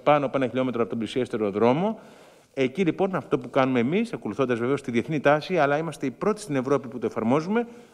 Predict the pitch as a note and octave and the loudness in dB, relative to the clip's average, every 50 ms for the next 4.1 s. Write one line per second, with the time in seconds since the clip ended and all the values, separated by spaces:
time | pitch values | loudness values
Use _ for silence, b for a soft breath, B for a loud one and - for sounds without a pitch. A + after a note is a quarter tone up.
0 | B B A2+ - - B2+ A#2+ B2 C#3+ D3+ D#3+ D#3+ C#3+ C#3+ C#3+ B2+ C3+ B2 - - | B B -14 -4 -2 -2 0 2 2 4 4 2 2 -2 -2 -2 -2 -4 -4 -2
1 | C3 C3+ A#2+ A#2+ - G#2+ - - F3+ E3+ - C#3 A#2+ C3 C3+ C3 C3+ B2+ - - | -2 -2 -2 -2 -6 -8 -6 -4 -6 -4 -4 -2 0 2 2 2 2 0 -4 -6
2 | - B2 C3+ C3 B2 A2+ A#2 B2+ D3 E3 F3+ F#3+ F#3 D3+ C3 A#2+ A#2+ B2+ C3+ C3+ | -4 0 0 2 2 2 2 2 2 0 0 -4 -4 -4 -2 -2 0 0 2 2
3 | C#3 B2+ C3+ C3+ G#2+ G#2+ - D3 C#3 C3 A#2 - - A#2+ A2 A2 A2+ C#3 F3 F#3 | 0 -2 -2 -6 -12 -8 -6 -4 -4 -4 -6 -4 -4 -2 0 2 2 2 2 0
4 | F#3 | -2